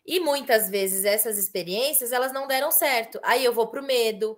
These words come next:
eu vou pra insegurança, eu vou pro, "Ai, será assim? Mas, hum, olha, fulano fez." Então, eu preciso ir soltando esse velho.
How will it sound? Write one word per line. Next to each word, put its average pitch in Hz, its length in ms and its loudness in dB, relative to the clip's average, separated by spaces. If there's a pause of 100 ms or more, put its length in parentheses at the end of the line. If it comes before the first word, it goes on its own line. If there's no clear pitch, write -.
(220)
eu 240 140 0
vou 240 140 0
pra 226 100 0
insegurança, 226 920 -2 (200)
eu 226 140 0
vou 233 160 2
pro, 233 180 4
"Ai, 240 300 6
será 220 300 -2
assim? 233 340 -2
Mas, 202 300 -2
hum, 254 320 -8
olha, 226 460 0
fulano 233 400 -2
fez." 233 340 -2 (340)
Então, 277 480 0
eu 220 140 -2
preciso 240 440 -8
ir 240 60 -6
soltando 269 960 0
esse 208 280 -2
velho. 156 480 -8